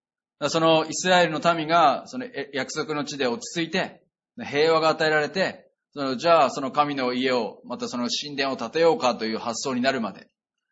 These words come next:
四百四十年かかってるんですよ。で、ソロモンがイスラエルの王となってから四年目というふうにあります。まあ、歴史が、多くの歴史の、歴史学者によると、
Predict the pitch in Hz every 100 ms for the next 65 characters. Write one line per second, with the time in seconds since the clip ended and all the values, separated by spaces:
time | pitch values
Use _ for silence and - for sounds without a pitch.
0 | - 151 143 127 120 131 147 143 104 95
1 | 92 - - - _ _ _ _ _ _
2 | _ _ _ 147 - 254 254 180 165 185
3 | 131 - 139 - 208 202 165 151 185 180
4 | 147 147 147 120 117 147 104 104 113 139
5 | 156 117 104 98 - 87 - - - _
6 | _ _ _ _ _ _ _ _ _ _
7 | 131 135 - 147 - 190 190 202 190 165
8 | 143 139 - 170 165 123 139 - 175 180
9 | 175 156 123 107 110 175 139 -